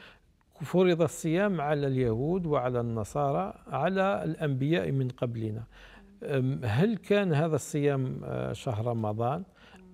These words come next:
أو أيام أخرى؟ هذا أمر يعلمه الله عز وجل،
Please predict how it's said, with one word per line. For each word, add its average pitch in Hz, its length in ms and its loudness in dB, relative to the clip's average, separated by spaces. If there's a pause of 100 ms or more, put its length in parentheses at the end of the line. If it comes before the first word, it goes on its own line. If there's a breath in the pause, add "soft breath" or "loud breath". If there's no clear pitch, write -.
أو 156 260 6
أيام 143 400 2 (100)
أخرى؟ 175 440 0 (240 soft breath)
هذا 208 340 2
أمر 196 340 4
يعلمه 151 540 2
الله 170 200 2
عز 120 260 -2
وجل، 117 320 -4